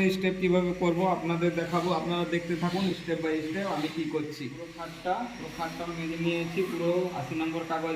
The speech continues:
দিয়ে। এরপরে আমি যেটা করব সেটা হচ্ছে উড ফিলার। এই যে দেখুন, এটা উড ফিলার, এই উড ফিলার দিয়ে এটাকে আমি ফিলিং করব। এই যে দেখুন, ফাটাগুলো আছে, এই ফাটাগুলো আমি উড ফিলার দিয়ে ফিলিং করব। উড ফিলার খুবই ভালো, এশিয়ান পেইন্টের দোকানে পাওয়া যাবে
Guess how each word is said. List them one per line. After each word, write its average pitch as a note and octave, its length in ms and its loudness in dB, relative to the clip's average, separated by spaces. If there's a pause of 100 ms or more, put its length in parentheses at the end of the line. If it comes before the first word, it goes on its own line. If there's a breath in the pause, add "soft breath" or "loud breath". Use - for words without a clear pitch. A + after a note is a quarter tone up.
দিয়ে। C#3 160 2 (440)
এরপরে F#3 300 0 (120)
আমি F#3+ 120 0 (100)
যেটা F#3 180 2 (100)
করব F3+ 160 4 (160)
সেটা F3+ 220 2
হচ্ছে F3+ 180 4 (140)
উড F#3 120 10 (120)
ফিলার। E3+ 340 6
এই D#3+ 100 4
যে F3+ 40 4 (100)
দেখুন, G3 200 2 (120)
এটা E3 120 2 (140)
উড F3 120 6 (120)
ফিলার, E3+ 320 4 (460)
এই D#3+ 60 6 (100)
উড E3 200 6
ফিলার F3+ 320 4
দিয়ে F#3 220 8
এটাকে E3+ 300 2
আমি F3+ 100 4 (100)
ফিলিং F3 320 4
করব। E3 140 8 (100)
এই E3 100 4
যে F#3 40 6 (100)
দেখুন, F3+ 220 4 (220)
ফাটাগুলো E3+ 440 0 (100)
আছে, F#3+ 160 2 (100)
এই F#3 140 6
ফাটাগুলো E3 460 2 (120)
আমি F3+ 140 2 (400)
উড E3 180 4
ফিলার E3 320 2
দিয়ে G#3+ 220 4
ফিলিং E3 240 0 (120)
করব। C#3 180 4 (460)
উড F3 160 0
ফিলার G#3 300 4
খুবই G#3+ 180 4 (100)
ভালো, F#3+ 140 8 (140)
এশিয়ান F#3+ 320 4
পেইন্টের F#3 360 4
দোকানে F3 280 4 (100)
পাওয়া E3 260 6
যাবে F3 180 6